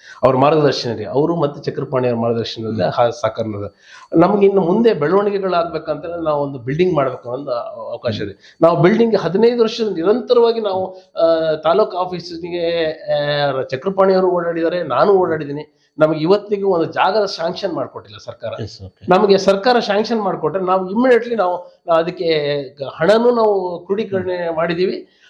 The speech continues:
Speaker 1: ಆ ಹಣ ಇಟ್ಕೊಂಡು ನಾವು, ಆ, ಗೋಡನ್ನು ಮತ್ತೆ ಹಾಲು ಉತ್ಪಾದನಾ ಸಹಕಾರ ಸಂಘಕ್ಕೆ ನಾವು ಮಾಡ್ತೀವಿ,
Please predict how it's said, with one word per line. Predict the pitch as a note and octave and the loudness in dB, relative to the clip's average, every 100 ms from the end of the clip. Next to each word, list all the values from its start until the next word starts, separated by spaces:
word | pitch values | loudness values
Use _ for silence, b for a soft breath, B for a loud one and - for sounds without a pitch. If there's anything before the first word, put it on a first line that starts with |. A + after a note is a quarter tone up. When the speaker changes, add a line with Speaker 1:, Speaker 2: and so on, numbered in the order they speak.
| - | -2
Speaker 1:
ಆ | D3+ | 2
ಹಣ | E3 G#3+ | 4 6
ಇಟ್ಕೊಂಡು | A3 A3 G3 G#3 B3+ | 4 2 -4 -2 0
ನಾವು, | B3+ F#3+ F#3+ F#3 G3 | 0 0 -2 -6 -4
ಆ, | F#3 F3+ F3 E3+ | -2 0 -2 -2
ಗೋಡನ್ನು | D#3+ C#3+ F#3 E3+ F#3 G#3 | -2 2 2 2 0 -2
ಮತ್ತೆ | E3+ - E3 | -4 -4 -4
ಹಾಲು | D#3 C3 D#3+ E3 D#3+ D3+ D3+ | -4 -4 -4 -2 -2 -4 -6
ಉತ್ಪಾದನಾ | D3+ C#3+ D3 C#3+ C#3 | -10 -8 -6 -6 -8
ಸಹಕಾರ | C#3+ C#3 C#3+ C3 | -10 -10 -8 -10
ಸಂಘಕ್ಕೆ | B2+ B2+ B2 - | -10 -12 -12 -10
ನಾವು | B2 B2 | -6 -2
ಮಾಡ್ತೀವಿ, | C#3+ E3+ E3+ G#3 | 0 0 -2 -4